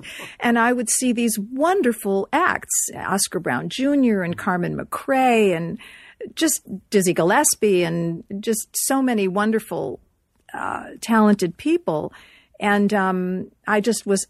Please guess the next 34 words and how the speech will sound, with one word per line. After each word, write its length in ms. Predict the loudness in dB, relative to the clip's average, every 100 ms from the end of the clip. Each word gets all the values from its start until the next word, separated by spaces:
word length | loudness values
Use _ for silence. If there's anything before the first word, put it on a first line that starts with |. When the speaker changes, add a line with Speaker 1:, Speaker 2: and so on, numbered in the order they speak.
| 0
Speaker 2:
I 60 |
was 120 | 0 2
like 140 | 0
a 60 | 0
groupie. 520 | 0 0 0 -2 0
I 100 | 0
was, 220 | 0 0 -2
I 80 |
was 120 | 0 0
Speaker 1:
Mm-hmm. 60 | 2
Speaker 2:
hanging 240 | 2 2
out 220 | 2 0 0
there 180 | 0
all 120 | 0 -4
the 120 | -6
time. 480 | -4 -4 -2 -4 -6 _ _ -20 _ _
And, 320 | 0 2 2 2
uh, 280 | 2 2 0
one 260 | 0 0
day 200 | 2 2
Leah 460 | 2 2 2 0 -2 -4
came 220 | -2 2
into, 400 | 2 0 0 0 0
came 200 | -2 0
to 160 | 2 2
our 160 | 2
apartment 680 | 0 -2 -2 -2 -2 -2 -4 -10 -6
and 200 | -2 2
I 100 | 2
was 160 | 2 2
singing 280 | 2 2 2
in 80 |
the 80 | 0
bedroom 500 | 2 0 0 -6 -6